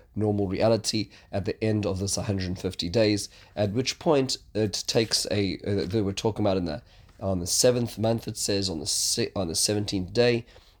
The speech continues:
it now arrives. The Teva, the ark, subsides down onto Harei Ararat, the mountains of Ararat. The mou-, and the waters keep going until the tenth month. On the tenth of that month, then the tops of the hills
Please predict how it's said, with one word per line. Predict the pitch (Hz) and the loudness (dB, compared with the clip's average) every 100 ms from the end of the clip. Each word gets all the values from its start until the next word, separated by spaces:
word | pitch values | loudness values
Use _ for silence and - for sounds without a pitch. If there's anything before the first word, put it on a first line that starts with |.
| _ | _
it | 101 87 | -4 -2
now | 101 104 104 - - | 0 2 0 -4 -4
arrives. | 98 95 101 101 85 87 - - | -2 0 0 0 -2 -4 -6 -8
The | 98 95 85 - - | -6 -4 -6 -8 -6
Teva, | - 120 95 82 | -2 0 0 -2
the | - | -2
ark, | 101 107 - - _ | 0 0 -2 -14 _
subsides | - 101 92 - 107 101 92 | -4 -2 0 2 4 4 0
down | 98 101 107 - | 0 2 0 0
onto | 123 131 - 104 | 0 0 0 -2
Harei | - 98 98 104 101 - - | -2 -2 0 2 0 -2 -4
Ararat, | 87 82 64 - | -2 -2 -4 -6
the | |
mountains | 82 87 98 98 95 87 | -4 -2 -2 -2 -4 -4
of | - | -4
Ararat. | - 90 90 69 - - - - - - | 0 0 0 -2 -6 -12 -18 -20 -20 -6
The | 95 | 0
mou-, | 98 110 110 | 2 4 2
and | - 101 | 0 -2
the | 95 | -2
waters | 98 120 110 | 0 0 0
keep | - 98 | -4 -8
going | 110 135 131 127 _ - - | 0 2 2 0 _ -20 -6
until | 104 101 - 151 127 | -4 -2 0 0 0
the | 101 | -2
tenth | 95 - 160 170 - | -6 0 2 2 0
month. | 101 101 98 - - _ - | 0 0 -2 -10 -20 _ -4
On | 101 | 0
the | 98 | 0
tenth | 98 - 120 - - | -2 -2 -2 -2 2
of | 123 120 | 4 4
that | 107 101 | 0 0
month, | 95 90 90 - _ | 0 -2 -4 -12 _
then | 98 101 98 | -2 2 0
the | - 87 92 | -2 -4 -6
tops | - 101 - - | -2 -2 -2 -6
of | |
the | 92 | -6
hills | 95 - 98 78 62 - - | -8 -4 -2 -2 -6 -6 -6